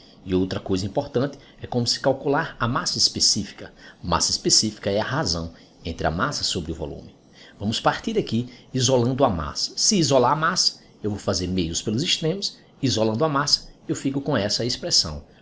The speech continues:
Massa é igual a massa específica vezes volume.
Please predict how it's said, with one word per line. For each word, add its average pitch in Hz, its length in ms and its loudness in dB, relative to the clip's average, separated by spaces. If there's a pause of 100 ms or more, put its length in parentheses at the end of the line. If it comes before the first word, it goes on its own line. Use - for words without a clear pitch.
(140)
Massa 95 420 2 (340)
é 123 120 4
igual 90 360 2
a 82 60 -4
massa 82 320 -4
específica - 680 -2 (140)
vezes 95 260 0
volume. 92 440 -4